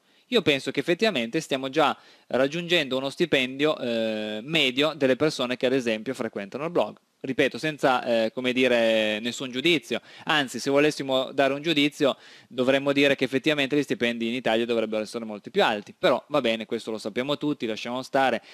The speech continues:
Nuovamente mi viene in mente il video che ho girato con e per Francisco, eh, dicendo che effettivamente per dire carabinieri e poliziotti dovrebbero a mio avviso, eh, percepire uno stipendio molto molto molto più alto, cosa che purtroppo non avviene,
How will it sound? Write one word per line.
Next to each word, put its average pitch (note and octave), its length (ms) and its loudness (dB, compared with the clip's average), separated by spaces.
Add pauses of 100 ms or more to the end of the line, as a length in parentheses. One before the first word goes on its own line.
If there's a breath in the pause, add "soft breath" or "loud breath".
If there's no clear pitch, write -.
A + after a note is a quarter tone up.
(160 loud breath)
Nuovamente C#3+ 480 2
mi C3 120 0
viene B2+ 180 0
in B2+ 100 -2
mente C3 340 0
il A#2 560 2
video B2 280 2
che - 100 -6
ho A#2+ 100 2
girato A2+ 920 0
con B2+ 320 2
e A#2+ 380 0
per B2 340 2
Francisco, C#3+ 800 0 (280 loud breath)
eh, G#2+ 360 -4
dicendo C3+ 360 -2
che C3+ 80 -4
effettivamente C#3+ 560 -2
per A#2 160 0
dire A#2 200 2
carabinieri B2 560 0
e G#2+ 40 -6
poliziotti B2+ 560 -2
dovrebbero A2+ 420 0
a A2+ 60 -2
mio B2+ 100 -4
avviso, A#2+ 460 -2
eh, A#2 180 -16
percepire C3 440 2
uno B2 120 -2
stipendio B2+ 400 -2
molto F3 460 2
molto B2+ 320 2
molto A2 320 -2
più B2 160 4
alto, G#2+ 380 0
cosa E3 260 2
che E3 120 0
purtroppo D#3 440 -2
non D3+ 140 -2
avviene, D#3+ 440 2